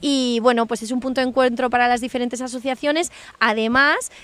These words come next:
de una manera muy, muy guay, muy divertida de acercarnos a la gente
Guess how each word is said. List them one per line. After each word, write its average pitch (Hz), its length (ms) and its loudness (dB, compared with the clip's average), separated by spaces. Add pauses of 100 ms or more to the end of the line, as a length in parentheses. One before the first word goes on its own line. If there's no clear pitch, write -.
de 220 720 2
una 269 220 2
manera 254 280 2
muy, 262 680 2
muy 254 240 2
guay, 254 320 4
muy 254 100 0
divertida 254 460 2
de 262 60 4
acercarnos 233 640 0
a 262 80 2
la 214 140 4
gente 277 480 2